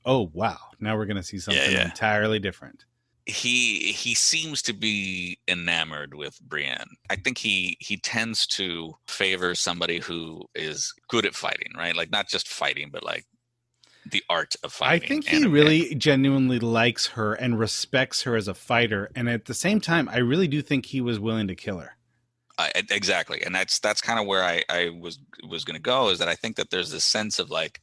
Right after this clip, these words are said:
Speaker 2: like, "It would be an honor to fight you. It'd be an honor to kill you. And, "Eh, if you killed me, I mean, I don't wanna die," but it would earn, it would, it would validate whatever respect he's starting to give." So there, there almost seemed like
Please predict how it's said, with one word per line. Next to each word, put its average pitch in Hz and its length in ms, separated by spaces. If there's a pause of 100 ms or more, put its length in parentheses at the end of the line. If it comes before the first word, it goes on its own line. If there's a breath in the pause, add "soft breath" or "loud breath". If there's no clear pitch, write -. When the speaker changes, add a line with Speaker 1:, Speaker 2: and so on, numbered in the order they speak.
Speaker 2:
like, - 280 (180)
"It 123 100
would 131 160
be 117 140
an 107 180
honor 98 340
to 87 80
fight - 380
you. - 100 (640)
It'd - 140
be 76 80
an 71 80
honor 82 180
to 107 80
kill 170 240
you. 92 140 (680 soft breath)
And, 104 400
"Eh, 415 380
if - 140
you 381 100
killed 392 300
me, 370 240
I 359 40
mean, 330 360 (100)
I - 80
don't 330 100
wanna 208 140
die," 202 360
but 123 260 (560)
it 127 160
would 123 160
earn, 120 340
it 110 60
would, 107 260
it 113 60
would 107 180
validate 92 580
whatever 85 360
respect 78 460
he's 78 120
starting 73 360
to - 100
give." 76 400 (180)
So 95 220
there, 104 260
there 113 140
almost 123 360
seemed 110 200
like 92 280